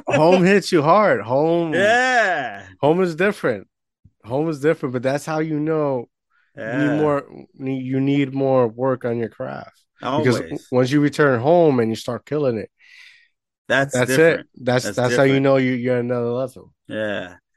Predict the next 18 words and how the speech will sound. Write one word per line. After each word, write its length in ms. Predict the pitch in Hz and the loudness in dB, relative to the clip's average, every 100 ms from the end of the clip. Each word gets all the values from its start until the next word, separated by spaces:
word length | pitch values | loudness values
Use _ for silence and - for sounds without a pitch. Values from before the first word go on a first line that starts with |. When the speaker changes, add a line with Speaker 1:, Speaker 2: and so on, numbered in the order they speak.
| _ _ _ | _ _ _
Speaker 2:
Yeah. 520 | 98 110 113 95 90 90 _ - | -4 -2 -2 -4 -8 -16 _ -4
Things 220 | 180 208 | -4 -4
have 140 | 143 | -10
changed 840 | - - 147 156 139 110 98 - - | -10 -4 0 2 0 -4 -10 -18 -18
these 460 | 101 110 131 139 | -8 -2 -2 -2
past 300 | - 98 90 | -4 -6 -6
couple 260 | - 85 92 | -10 -12 -12
of 60 | 90 | -10
years 320 | 90 87 90 | -10 -10 -4
where 340 | 95 87 90 - - - - - _ | -2 -2 -4 -10 -20 -20 -20 -20 _
it's 200 | 139 143 | 0 2
been 300 | - 180 117 | 2 2 2
nice 440 | 101 123 156 143 - | 0 0 0 -4 -10
to 140 | 131 | -8
where, 160 | 123 120 | -4 -2
like, 440 | 104 95 92 - | -2 -6 -8 -12
you 80 | 95 | -8
know, 440 | 101 101 92 92 | -4 -4 -4 -8